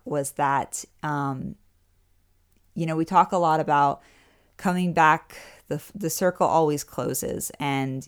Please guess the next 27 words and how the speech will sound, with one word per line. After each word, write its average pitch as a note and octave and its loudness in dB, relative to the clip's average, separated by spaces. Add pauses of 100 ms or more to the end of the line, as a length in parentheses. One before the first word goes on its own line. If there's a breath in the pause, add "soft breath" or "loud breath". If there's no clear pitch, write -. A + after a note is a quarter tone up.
(140)
always C#3+ 0
kinda C#3 -6
going C#3 -4
back C#3+ -2
to - -14
the D3 -6
beginning C#3+ -4
and, C3+ -6 (440 loud breath)
and C#3 -2
the C3+ -4
plan D3 -4
A. C3 -2 (540 loud breath)
Um, C#3+ 0 (400)
when D#3+ -2
we G3 0 (120)
had D#3 0
first - -2
pursued C#3+ -6 (1400)
the D3 -2
Madagascar C#3+ -2
adoption, C3 -6
and C3+ -6
I C3 -4
had C3 -6
said, C3 -6
you C#3 -6
know, C3 -6